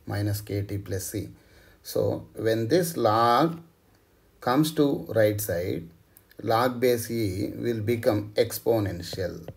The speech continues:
Therefore, T two minus T one is equal to exponential of minus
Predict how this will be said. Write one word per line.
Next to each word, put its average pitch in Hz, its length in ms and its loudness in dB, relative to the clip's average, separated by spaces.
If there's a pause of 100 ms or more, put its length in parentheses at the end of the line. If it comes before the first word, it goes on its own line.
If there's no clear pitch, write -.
Therefore, 101 760 0 (120)
T 123 280 0
two 131 160 4
minus 104 440 2
T 92 240 -6
one 90 500 -8 (800)
is 117 280 0
equal 120 580 6
to 82 340 -4 (540)
exponential 120 720 2
of 107 280 4
minus 107 460 -2